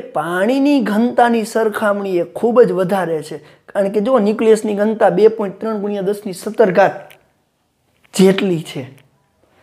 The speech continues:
આથી અહીંયા આપણે કહી શકીએ કે ન્યુક્લિયસની ઘનતાના આધારે એવું કહી શકાય કે ન્યુક્લિયસનો પરમાણુ મહદ અંશે ખાલી છે. ન્યુક્લિયસનો પરમાણુ,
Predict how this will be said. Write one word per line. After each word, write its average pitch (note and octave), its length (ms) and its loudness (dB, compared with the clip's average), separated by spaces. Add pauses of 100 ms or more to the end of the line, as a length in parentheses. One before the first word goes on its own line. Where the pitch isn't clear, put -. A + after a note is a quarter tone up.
(340)
આથી A#3+ 460 2 (360)
અહીંયા A#3+ 300 2
આપણે A3+ 300 0
કહી G#3+ 220 0
શકીએ G3+ 420 0
કે E3+ 100 -2
ન્યુક્લિયસની G#3 720 -4 (100)
ઘનતાના G3 640 0 (280)
આધારે A3+ 460 4 (420)
એવું G3+ 260 2
કહી G3 180 -2
શકાય G3 360 -4
કે F#3 60 -2
ન્યુક્લિયસનો G#3+ 1600 0 (280)
પરમાણુ G#3+ 680 2
મહદ F#3 600 2 (240)
અંશે A3+ 300 0 (200)
ખાલી G#3+ 340 -4 (120)
છે. C#3 120 -12 (1000)
ન્યુક્લિયસનો G#3 680 4 (600)
પરમાણુ, A#3 480 4